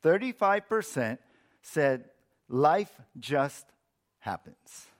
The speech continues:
Thirteen percent said God's will. Eight percent said sin, evil in the world. Eight percent said,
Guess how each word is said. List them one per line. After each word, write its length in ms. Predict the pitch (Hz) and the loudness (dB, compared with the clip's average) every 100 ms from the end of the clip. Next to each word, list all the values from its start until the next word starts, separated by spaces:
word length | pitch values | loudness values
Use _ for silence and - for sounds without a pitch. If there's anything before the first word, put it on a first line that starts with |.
| _ _ _ _ - - _ | _ _ _ _ -20 -20 _
Thirteen 440 | 190 220 220 233 202 | 4 4 2 -4 -2
percent 460 | 170 - 139 139 - _ _ - | -4 -2 -2 -2 -10 _ _ -4
said 320 | 139 131 113 _ - | 0 0 -2 _ -2
God's 440 | 131 123 127 - | 2 2 2 -6
will. 320 | 165 180 104 - _ _ _ _ _ _ | -6 -6 -8 -14 _ _ _ _ _ _
Eight 280 | - 226 - | 0 0 0
percent 480 | 185 165 151 147 - | -4 -2 -2 -2 -6
said 340 | - 135 123 | -2 -2 -2
sin, 800 | - - - 151 151 156 165 160 - | -10 -12 -2 0 0 -2 -4 -12 -10
evil 480 | 131 135 127 135 139 | -8 -6 -2 -2 -2
in 120 | 139 | -4
the 80 | 135 | -6
world. 380 | 135 139 143 - _ _ | -4 -4 -4 -10 _ _
Eight 220 | 202 240 | 0 0
percent 480 | - 185 - 156 147 | 0 0 0 -2 -2
said, 280 | 143 143 | -2 -2